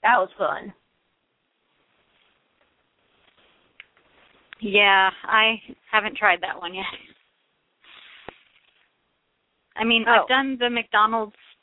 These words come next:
Speaker 2: I mean, I've done McDonald's ponies, but I haven't,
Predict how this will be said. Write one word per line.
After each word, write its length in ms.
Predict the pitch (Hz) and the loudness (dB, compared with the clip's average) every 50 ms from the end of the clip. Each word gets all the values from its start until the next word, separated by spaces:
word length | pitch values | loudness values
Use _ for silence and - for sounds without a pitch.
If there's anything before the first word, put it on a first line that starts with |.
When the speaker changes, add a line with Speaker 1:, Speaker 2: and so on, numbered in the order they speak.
| _ _ - | _ _ -2
Speaker 2:
I 80 | 233 | 0
mean, 140 | 240 247 240 | 0 0 0
I've 140 | 240 233 - | -2 -2 0
done 320 | - 269 277 277 294 285 - _ _ - | 0 0 2 2 -2 -4 -6 _ _ -10
McDonald's 540 | 240 247 240 - - 226 220 214 214 202 - _ - - | -8 -8 -6 -2 -2 -2 -2 -2 -6 -12 -14 _ -14 -8
ponies, 280 | - 202 202 202 202 - _ | -6 -6 -6 -6 -8 -8 _
but 100 | - 185 | -2 0
I 100 | 185 185 180 | 0 0 0
haven't, 400 | 196 196 185 190 190 185 - - | -2 -4 -4 -6 -8 -12 -12 -16